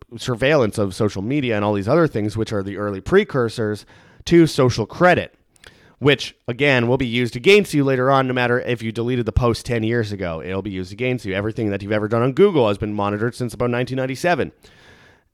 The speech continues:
And it doesn't matter what, what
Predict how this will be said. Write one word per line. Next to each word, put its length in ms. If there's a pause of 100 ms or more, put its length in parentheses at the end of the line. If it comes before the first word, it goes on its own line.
(100)
And 300
it 80
doesn't 260
matter 500 (120)
what, 400
what 360